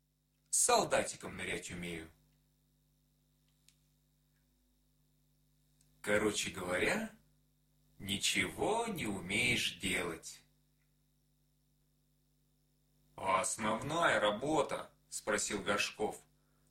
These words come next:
«Ловкость-то рук». «Руки у него ловкие», согласился фокусник. «Ну и что?» «Но он ничего не умеет ими делать. И мускулы у него слабенькие».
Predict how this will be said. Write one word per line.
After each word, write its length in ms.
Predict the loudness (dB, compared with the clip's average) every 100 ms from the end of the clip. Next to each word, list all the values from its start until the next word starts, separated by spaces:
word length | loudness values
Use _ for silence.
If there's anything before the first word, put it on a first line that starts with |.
| -4
«Ловкость-то 800 | 0 4 2 2 0 -2 0 0
рук». 460 | 2 0 -2 -14 _ _ _ _ _ _ _ _ _ _ _ _ _ _ _ _ _ -16
«Руки 440 | -8 -6 -6 -4
у 60 | -2
него 220 | 0 0
ловкие», 720 | 2 2 2 -2 -4 -4 -6 _ _ _ _ _
согласился 720 | -4 -2 2 2 2 0 0
фокусник. 720 | 0 -2 -2 -4 -6 -8 -20 _ _ _ _ _ _
«Ну 180 | -4 -2
и 60 |
что?» 480 | 2 2 2 -2 -4 _ _ _ _ _ _ _ _ _ _
«Но 160 | -10 -2
он 160 | 0 0
ничего 640 | 0 0 0 2 2 0 _ _ _ _
не 160 | -8 0
умеет 480 | 2 4 2 2
ими 180 | 0 -2
делать. 600 | 0 0 0 0 -8 -18 _ _ _ _ _ _ _ _ _ _ _ _
И 260 | -4 -2 -4 -6
мускулы 720 | -8 -4 0 0 0 -2 -2
у 120 | -2
него 280 | -2 0 2
слабенькие». 1080 | 2 2 2 2 0 -6 -8 -4 -2 -2